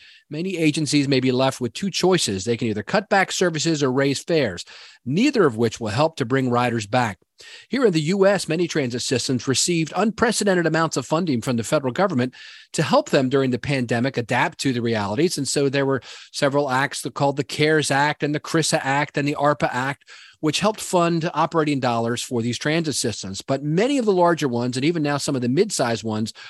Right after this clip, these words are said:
are saying that they're running out of those funds by the end of this year or the end of this fiscal year, which is to come. And so the head of California's Bay Area Rapid Transit, Bob Powers,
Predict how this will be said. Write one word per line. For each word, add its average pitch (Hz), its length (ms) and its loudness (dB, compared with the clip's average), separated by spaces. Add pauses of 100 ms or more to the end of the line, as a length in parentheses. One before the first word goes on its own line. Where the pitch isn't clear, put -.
(300)
are 151 120 2
saying 202 320 2
that 175 140 2
they're 180 180 2
running 202 340 2
out 277 160 2
of 208 80 2
those 123 160 0
funds 95 400 -8
by 123 220 -2
the 131 160 -4
end 175 240 2
of 139 80 0
this 156 260 0
year 147 220 2
or 127 40 0
the 135 140 -4
end 139 140 -2
of 120 80 -4
this 127 160 0
fiscal 180 400 0
year, 107 320 0 (380)
which 120 260 0
is 135 120 2
to 135 120 -2
come. 135 320 2
And 120 180 0
so 135 420 2
the 127 140 -2
head 190 200 2
of 156 120 2
California's 165 760 0
Bay 151 320 2
Area 139 240 0
Rapid 127 360 -4
Transit, 127 360 -4
Bob 107 240 -2
Powers, 180 400 4